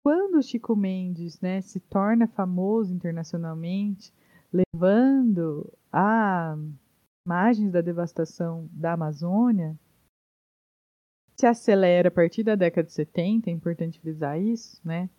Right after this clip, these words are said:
A devastação da Amazônia, ela se acelera a partir da década de setenta, então nós estamos falando de coisas recentes, né? Os últimos cinquenta, sessenta anos. É, o mundo vai cobrar do Brasil, né? Vai cobrar,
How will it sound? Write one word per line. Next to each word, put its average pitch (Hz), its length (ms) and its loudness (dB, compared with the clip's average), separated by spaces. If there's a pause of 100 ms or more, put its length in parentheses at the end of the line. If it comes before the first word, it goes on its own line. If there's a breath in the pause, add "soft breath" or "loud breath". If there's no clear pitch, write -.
(300)
A 185 140 2
devastação 175 460 -2
da 170 60 -2
Amazônia, 165 420 -2
ela 190 100 0
se 180 140 -4
acelera 165 320 -2
a 185 40 0
partir 196 280 -4
da 202 80 -2
década 208 280 -2
de - 80 -14
setenta, 175 540 -4
então 165 220 -4
nós 170 100 -6
estamos 185 220 -6
falando 185 220 -2
de 190 60 -8
coisas 190 260 -2
recentes, 175 800 -2
né? 175 260 -2
Os 170 100 -6
últimos 208 420 -4 (320 soft breath)
cinquenta, 202 720 2
sessenta 226 540 -2
anos. 160 580 -2 (920)
É, 180 880 4 (320)
o 208 100 4
mundo 247 540 8 (320)
vai 202 260 4
cobrar 240 480 4
do 240 120 0
Brasil, 160 520 0 (400)
né? 156 220 -4
Vai 156 80 -14
cobrar, 170 800 0